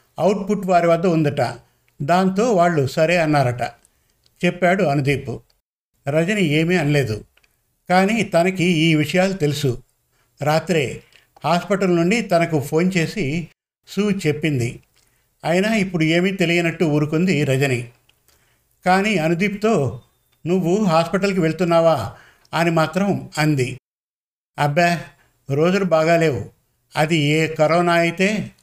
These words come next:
అన్నాడు అనుదీప్. "సూ ఏ పని అని వదులుతుంది? ఓపెనింగ్స్ని వదలదు,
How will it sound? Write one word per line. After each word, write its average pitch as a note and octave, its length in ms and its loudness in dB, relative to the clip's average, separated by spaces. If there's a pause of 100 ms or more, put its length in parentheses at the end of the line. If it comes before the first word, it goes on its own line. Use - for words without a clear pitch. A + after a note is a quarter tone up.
అన్నాడు D#3+ 360 2
అనుదీప్. C3+ 440 -2 (3000)
"సూ G3 520 0 (300)
ఏ D#3+ 240 0
పని G3 260 0
అని F#3 140 2
వదులుతుంది? F3+ 840 0 (400)
ఓపెనింగ్స్ని F#3 680 0
వదలదు, D#3+ 680 0